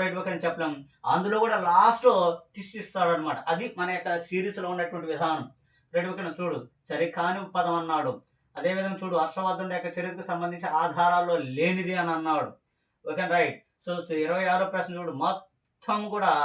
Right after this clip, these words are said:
అన్నీ కూడా మీకు కంటెంట్ తరహాలోనే ఉన్నటువంటి టెస్ట్ సిరీస్ అనమాట మనది. చూసారా, మౌర్య చంద్రగుప్తుల సైన్య వివరాలకు సంబంధించి క్రింది వానలో సరైన జత అని అన్నాడు.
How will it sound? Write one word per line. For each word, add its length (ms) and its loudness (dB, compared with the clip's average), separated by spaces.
అన్నీ 380 -2
కూడా 140 -2
మీకు 220 -6
కంటెంట్ 460 -4
తరహాలోనే 680 0
ఉన్నటువంటి 580 -4
టెస్ట్ 260 0
సిరీస్ 340 -2
అనమాట 380 -4
మనది. 180 -10
చూసారా, 320 -2
మౌర్య 320 4
చంద్రగుప్తుల 520 -6
సైన్య 300 -2
వివరాలకు 480 2
సంబంధించి 420 -4
క్రింది 280 -4
వానలో 320 0
సరైన 280 2
జత 180 -4
అని 140 -2
అన్నాడు. 320 -6